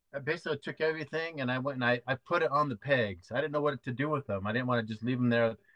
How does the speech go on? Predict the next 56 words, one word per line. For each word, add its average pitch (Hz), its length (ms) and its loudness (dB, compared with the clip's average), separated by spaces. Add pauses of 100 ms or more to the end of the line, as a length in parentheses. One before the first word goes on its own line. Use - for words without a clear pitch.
(140)
There, 160 200 4
I 165 60 4
was 135 120 0
literally 160 320 2
at 147 260 4
the 127 180 0
register, 123 540 -2
just, 110 380 -6
they 120 100 4
were 117 80 6
all, 123 220 10
like, 98 180 0 (760)
right 123 220 4
there. 131 440 2
I 117 60 0
was 110 140 -6
like, 107 180 -2 (120)
"Well, 135 120 -6
maybe 147 200 0
I'll 143 100 6
just 131 160 -6
go 127 100 -6
put 143 180 0
'em 131 120 4
up." 110 180 4
I 110 100 2
mean, 110 160 0
I - 60 0
don't 123 100 2
know 113 40 0
what 117 120 4
else 123 120 -2
to 101 60 -14
do 101 100 -4
with 98 140 -4
them. 107 220 -4 (680)
So 135 120 6
I 123 80 12
went 151 140 6
and 135 100 -8
pegged 147 240 4
them 135 140 0
all, 131 400 0 (640)
and 117 180 0
then, 123 320 -2
uh, 110 240 0
we'll 123 120 -4
see 156 140 -10
what 131 80 -4
happens 127 460 -2
if 104 120 -12
I 110 80 -2
go 113 120 -2
back 117 400 4
on, 107 340 -2
uh, 98 440 -4